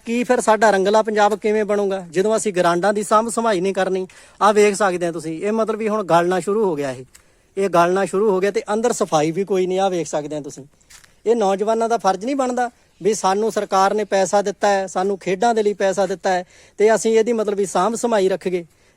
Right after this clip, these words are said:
ਜਦੋਂ ਆਪਦੇ ਕਿਸੇ ਵੀ ਕੋਈ ਘਰ ਦਾ ਕੰਮ ਖਰਾਬ ਹੁੰਦਾ, ਕਿਸੇ ਦਾ ਵੀ, ਮੰਨ ਕੇ ਚੱਲੋ ਇੱਕ ਜ਼ਿਮੀਂਦਾਰ ਹੈ,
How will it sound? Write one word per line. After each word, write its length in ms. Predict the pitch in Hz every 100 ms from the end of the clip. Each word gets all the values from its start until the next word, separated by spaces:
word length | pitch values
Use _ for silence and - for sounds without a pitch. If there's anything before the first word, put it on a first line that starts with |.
| -
ਜਦੋਂ 480 | 196 247 262 269 - _ -
ਆਪਦੇ 420 | 196 220 214 262
ਕਿਸੇ 320 | 233 240 269
ਵੀ 100 | 285
ਕੋਈ 160 | 262 254
ਘਰ 200 | 262 226
ਦਾ 160 | 170 208
ਕੰਮ 240 | 220 226
ਖਰਾਬ 300 | 208 196 196
ਹੁੰਦਾ, 300 | 165 156 160
ਕਿਸੇ 260 | 196 226 208
ਦਾ 120 | 180
ਵੀ, 140 | 147 - _ _ _ 160
ਮੰਨ 220 | 190 208
ਕੇ 120 | 226
ਚੱਲੋ 240 | 226 220
ਇੱਕ 160 | 214 226
ਜ਼ਿਮੀਂਦਾਰ 520 | 175 185 202 208 190
ਹੈ, 180 | 135